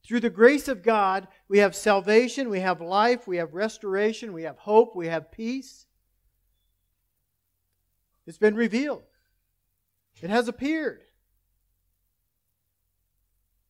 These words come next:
He has come to us today, and the question is, do we receive him?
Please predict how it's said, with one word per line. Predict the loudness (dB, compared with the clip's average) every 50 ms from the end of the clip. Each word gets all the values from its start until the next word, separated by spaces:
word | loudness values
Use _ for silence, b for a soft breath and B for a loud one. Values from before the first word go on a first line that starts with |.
| _ _ _ _ _ _ _ _ _ _ _ _ _
He | _ 2 4
has | 4 4
come | 2 -8 -8 -8 -8 -8 -8
to | -12 -14 -14 -10
us | -6 -4 -4 -4 -6 -12
today, | _ -16 -10 -6 -6 -6 -4 -4 -6 -6 -6 -8 -10
and | -14 -16
the | -16 -16
question | _ -10 -10 -10 -10 -12 -16 -14 -12
is, | -12 -14 -14
do | _ -18 -14 -14
we | -12 -12
receive | -10 -10 -12 -10 -10 -12 -12 -12 -12
him? | -14 -18 _